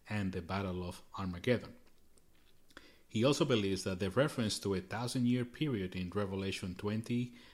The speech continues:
verses six and seven, refer to the eternal reign of Jesus Christ. So it's the same phrase,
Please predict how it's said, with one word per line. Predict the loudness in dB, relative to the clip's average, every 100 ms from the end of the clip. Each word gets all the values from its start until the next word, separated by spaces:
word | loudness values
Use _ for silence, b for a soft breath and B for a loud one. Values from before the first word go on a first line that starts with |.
| B -4
verses | -4 -2 -2
six | -2 0 -2 2
and | 2
seven, | 4 0 2 -2 -4 B B B -2
refer | -2 0 2 4 4 0 0
to | 0
the | 0 -2 -4
eternal | -6 -2 2 2
reign | 2 2 0
of | -2
Jesus | -4 -4 -4 -6
Christ. | -6 -6 -4 -6 -8 -16 -12
So | -6 -4
it's | -2
the | -2
same | 0 2 2
phrase, | 0 0 0 -2